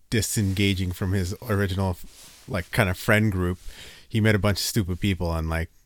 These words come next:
I was one of those stupid people. <laughs> So, um, I mean, we did, we both did go to engineering together and stuff like that, but, like, I was the guy in the class who was just like,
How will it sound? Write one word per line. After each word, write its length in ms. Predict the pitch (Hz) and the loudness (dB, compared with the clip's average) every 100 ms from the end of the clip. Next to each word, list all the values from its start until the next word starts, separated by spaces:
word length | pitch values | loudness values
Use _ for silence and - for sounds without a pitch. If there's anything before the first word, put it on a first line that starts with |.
| - | -4
I 100 | 101 | 0
was 160 | 92 98 | 2 2
one 140 | 90 | 2
of 80 | 87 | 0
those 140 | 85 | -2
stupid 300 | - 87 92 | -2 -2 2
people. 240 | - 127 - | 4 12 12
<laughs> 80 | 131 170 123 175 147 160 - 147 156 143 143 | 12 12 12 12 12 10 10 8 8 4 2
So, 560 | 135 - 143 143 170 - - - - - - | -2 4 8 10 8 6 0 -6 -6 -10 2
um, 300 | 123 139 139 | 6 6 6
I 100 | 160 | 10
mean, 140 | 208 | 12
we 140 | 196 196 | 12 12
did, 180 | 220 196 | 12 10
we 100 | 175 | 10
both 280 | 214 202 | 12 10
did 160 | 196 170 | 8 10
go 100 | 180 | 10
to 100 | 156 | 10
engineering 720 | 156 135 127 127 123 120 117 | 8 8 8 8 6 4 2
together 460 | - 113 117 123 120 | 0 4 6 6 4
and 100 | 98 | 2
stuff 220 | 113 - | 0 0
like 140 | 98 | 2
that, 200 | 110 107 | 4 4
but, 100 | 101 | 4
like, 160 | 95 - | 0 0
I 120 | 110 143 | 6 6
was 120 | 117 | 8
the 100 | 110 | 6
guy 200 | 110 113 | 6 6
in 100 | 101 | 4
the 60 | |
class 340 | - 107 101 - | 2 2 2 2
who 80 | 98 | -2
was 140 | 87 | 0
just 200 | 95 - | -2 0
like, 300 | 92 82 | -2 -2